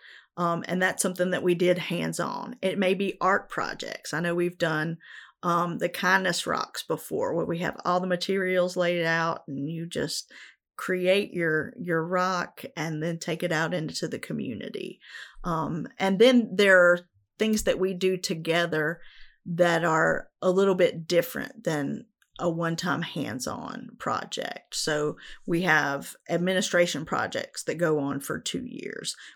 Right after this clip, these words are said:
where we raise money or we donate things or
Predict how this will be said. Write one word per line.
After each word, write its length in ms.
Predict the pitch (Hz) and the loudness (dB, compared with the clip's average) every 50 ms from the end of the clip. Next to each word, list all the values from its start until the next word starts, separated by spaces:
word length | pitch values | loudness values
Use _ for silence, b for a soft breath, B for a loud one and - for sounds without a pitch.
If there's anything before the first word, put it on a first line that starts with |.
| B _ | B _
where 160 | 180 170 165 | 2 2 4
we 180 | 165 175 170 170 | 4 2 0 0
raise 500 | 180 175 170 151 151 160 156 - - - | 0 2 2 2 2 0 -2 -2 -4 -4
money 520 | 165 139 143 135 120 123 120 127 123 - - | -4 -4 -4 -6 -6 -6 -8 -8 -10 -10 -8
or 380 | - 160 156 165 151 143 143 143 | -6 -4 -4 -2 -2 -2 -4 -2
we 220 | 175 170 160 170 | -2 -2 -2 -2
donate 640 | 165 - 151 165 185 165 160 139 135 - - - _ | -2 -2 0 0 0 0 -2 -2 -4 -4 -8 -8 _
things 580 | - 135 131 - - - - - - - - B B B B B B B _ _ | -6 -6 -6 -6 -8 -8 -10 -8 -8 -10 -12 B B B B B B B _ _
or 580 | - 175 165 160 156 160 165 156 156 160 - | 2 2 4 4 4 4 2 2 0 -2 -8